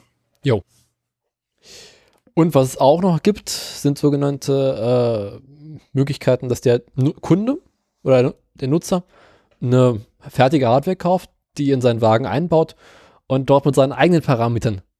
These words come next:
spielen kann, wie du es vorhin vor-, äh, beschrieben hast, und quasi so lange an dem Steuergerät rumschraubt, bis die Werte so auf seinen Wagen passen, wie er es so richtig hält.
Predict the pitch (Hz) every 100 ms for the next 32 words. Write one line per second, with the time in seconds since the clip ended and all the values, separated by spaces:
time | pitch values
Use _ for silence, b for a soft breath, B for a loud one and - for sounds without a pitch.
0 | - - 143 135 123 117 104 90 _ _
1 | _ _ - 113 113 135 - 127 113 -
2 | - 139 113 107 - 123 123 160 - -
3 | _ _ _ _ _ _ _ _ 135 -
4 | 151 143 139 135 151 160 156 135 135 127
5 | 143 143 131 - 156 - 131 135 - -
6 | _ - 143 151 - 135 123 123 147 117
7 | 135 127 127 117 110 117 127 117 - 113
8 | 104 104 117 - 98 80 -